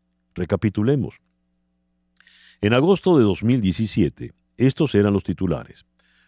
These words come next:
Smartmatic, la empresa a cargo del sistema de votación en Venezuela, denuncia manipulación en la elección de la constituyente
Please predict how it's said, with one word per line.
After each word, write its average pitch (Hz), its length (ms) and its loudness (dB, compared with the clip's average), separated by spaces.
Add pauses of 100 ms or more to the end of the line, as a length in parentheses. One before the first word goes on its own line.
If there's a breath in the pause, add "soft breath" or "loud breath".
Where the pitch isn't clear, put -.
(100)
Smartmatic, 151 760 0
la 110 100 2
empresa 123 440 2
a 113 40 0
cargo 143 360 0
del 123 120 2
sistema 123 440 -2
de 110 100 2
votación 110 560 0
en 90 140 -4
Venezuela, 120 580 0 (400 soft breath)
denuncia 160 480 0
manipulación 123 800 0
en 90 120 0
la 90 100 0
elección 92 400 -2
de 107 80 0
la 98 120 -2
constituyente 87 920 -6